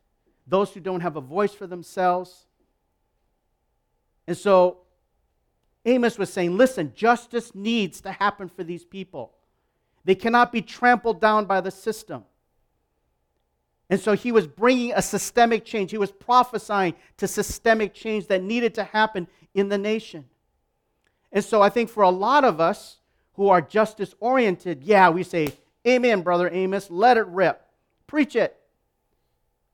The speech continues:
We don't like to see people hurt and traumatized and left out and rejected. But there's another side to justice. It's not just the horizontal. It's not just between man and man.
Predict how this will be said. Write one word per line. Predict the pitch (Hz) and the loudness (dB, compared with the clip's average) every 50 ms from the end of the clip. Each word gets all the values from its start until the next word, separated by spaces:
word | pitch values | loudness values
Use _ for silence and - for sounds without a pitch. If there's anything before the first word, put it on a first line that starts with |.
| _ _ _ | _ _ _
We | 151 226 | -2 0
don't | 254 247 226 226 | 2 2 4 6
like | 247 254 254 - | 6 4 4 2
to | 226 | -4
see | - - 226 214 | -10 -8 -8 -8
people | - - - 226 214 - 196 165 147 | -8 -6 -6 -6 -4 -4 -4 -4 -4
hurt | - - - 214 202 151 - _ _ _ | -6 -6 -4 -2 -2 -2 -4 _ _ _
and | 185 196 208 | -18 -18 -18
traumatized | - - - 262 214 - 294 196 - - 170 151 143 - _ - | -8 -2 0 0 2 0 -2 -4 -4 -4 -4 -4 -4 -6 _ -10
and | 160 165 180 | -10 -6 -2
left | 196 214 214 214 - - | 0 0 0 0 -2 -2
out | 202 202 196 170 143 - - _ _ _ _ _ | 0 2 2 2 0 -2 -8 _ _ _ _ _
and | - 160 175 175 | -8 -6 -4 -4
rejected. | 208 180 139 - 208 220 208 - - - 156 127 - _ _ _ _ _ _ _ _ _ _ _ _ _ _ _ _ _ _ _ _ _ _ _ _ _ _ _ _ _ _ | -4 -6 -4 0 0 0 0 0 -4 -10 -12 -12 -12 _ _ _ _ _ _ _ _ _ _ _ _ _ _ _ _ _ _ _ _ _ _ _ _ _ _ _ _ _ _
But | - 202 202 | -4 -2 -2
there's | 202 190 | -2 0
another | 196 190 190 220 262 269 285 269 | 0 2 4 4 4 4 2 0
side | 277 - - 220 208 202 196 196 | 0 -2 -2 0 2 2 2 0
to | - 208 | -2 -8
justice. | 160 - - 233 226 220 - 175 156 - | -8 -2 0 0 0 0 -2 -8 -10 -8
It's | 185 - 185 | -10 -6 0
not | 214 233 240 233 240 | 2 2 2 2 0
just | 240 226 - - | -2 -2 -2 -4
the | 220 - | -6 -4
horizontal. | 214 220 226 233 233 214 180 226 226 240 254 226 - 202 135 - _ _ _ _ _ _ _ _ _ _ | 0 4 4 4 4 2 2 0 0 0 0 -2 -6 -10 -12 -12 _ _ _ _ _ _ _ _ _ _
It's | - 190 190 | -4 -4 0
not | 196 233 240 233 233 | 2 4 4 4 4
just | 240 233 226 233 | 2 -2 -2 -4
between | 226 170 - - 226 220 202 190 | -10 -14 -8 -4 -4 -2 -2 -2
man | 196 202 214 220 220 | 0 0 0 2 0
and | 220 208 202 | 0 -2 -2
man. | 202 226 247 233 208 196 | -2 -2 -2 0 -2 -4